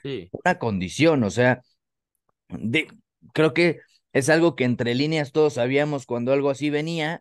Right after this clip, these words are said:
Speaker 2: pero la neta sí está como pesado saber que, pues, la rivalidad es así de fuerte, o sea, que no es una, una puerta prohibida que se va a abrir, o sea, simplemente es una decisión para traer a gente,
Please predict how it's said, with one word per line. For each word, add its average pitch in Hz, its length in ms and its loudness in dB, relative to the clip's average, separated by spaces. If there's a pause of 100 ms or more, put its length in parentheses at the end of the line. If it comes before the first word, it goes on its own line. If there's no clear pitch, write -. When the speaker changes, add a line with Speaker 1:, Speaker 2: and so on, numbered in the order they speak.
(120)
Speaker 2:
pero 107 280 -6
la 107 140 -6
neta 127 340 -4
sí 180 120 -6
está 156 240 -6
como 156 460 -6 (840)
pesado 131 460 -2
saber 113 360 -4
que, - 160 -4
pues, 98 160 -18
la 101 140 -6
rivalidad 92 460 -2
es 131 160 -4
así 117 240 -6
de 117 120 -4
fuerte, 143 320 -4
o - 20 -8
sea, 113 140 -8
que 120 120 -8
no 127 100 -2
es 147 100 -6
una, 160 340 -2 (440)
una 147 340 -4 (100)
puerta 139 340 -2
prohibida 131 440 -4
que 107 120 -16
se 104 140 -12
va 110 100 -4
a 120 40 0
abrir, 151 240 0
o 127 80 0
sea, 117 120 -6
simplemente 147 640 -6
es 160 120 -8
una 156 220 -6
decisión 135 680 -6 (840)
para 117 320 0
traer 117 440 0
a 147 80 0
gente, 143 420 -6